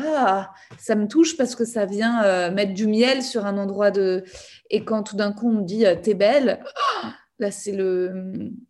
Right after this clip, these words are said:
ouais, c'est le truc ultime. Et c'est le truc ultime auquel c'est tellement ultime que j'ai même du mal à y croire.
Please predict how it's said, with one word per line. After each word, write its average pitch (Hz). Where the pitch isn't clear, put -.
ouais, 196
c'est 196
le -
truc -
ultime. 208
Et 214
c'est 247
le 233
truc -
ultime 277
auquel 240
c'est 233
tellement 247
ultime 247
que 254
j'ai 202
même 202
du 196
mal 196
à 196
y 185
croire. -